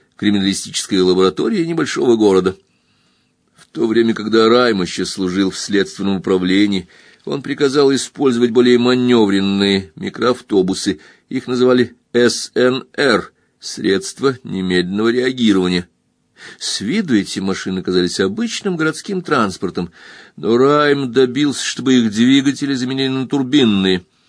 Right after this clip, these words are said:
такие, которые стоят в полицейских машинах перехвата. Впоследствии частенько получалось так, что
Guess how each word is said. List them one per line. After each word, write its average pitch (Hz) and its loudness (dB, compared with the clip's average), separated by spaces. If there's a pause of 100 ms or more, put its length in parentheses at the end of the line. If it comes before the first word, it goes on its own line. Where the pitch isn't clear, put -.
(260)
такие, 123 -2
которые 104 0
стоят 110 0
в - -20
полицейских 117 0
машинах 113 -2
перехвата. 104 -2 (500)
Впоследствии 120 0
частенько 110 -2
получалось 107 -2
так, 101 -4
что - -4